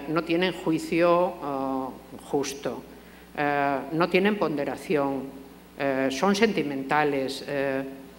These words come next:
no son dueñas de sí mismas, no solo porque tengan que estarnos sometidas, es que no son, son dueñas ni de sus emociones".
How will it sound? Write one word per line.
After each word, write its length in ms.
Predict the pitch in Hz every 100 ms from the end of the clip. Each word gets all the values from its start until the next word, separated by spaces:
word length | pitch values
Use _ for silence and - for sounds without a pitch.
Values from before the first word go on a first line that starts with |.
| - - - - -
no 200 | 143 190
son 180 | 240 254
dueñas 320 | 190 196 208
de 120 | 208
sí 100 | -
mismas, 480 | 180 180 170 220 226
no 160 | 180 175
solo 340 | 214 240 254
porque 220 | 185 -
tengan 320 | 151 175 214
que 80 | 202
estarnos 400 | - 175 175 202
sometidas, 680 | 196 156 135 254 320 151 147
es 120 | 165
que 100 | 226
no 140 | 233
son, 240 | 233 254 -
son 240 | 208 196
dueñas 340 | 196 233 254 240
ni 140 | 185
de 100 | 151
sus 220 | 147 139
emociones". 760 | 143 135 127 170 165 131 127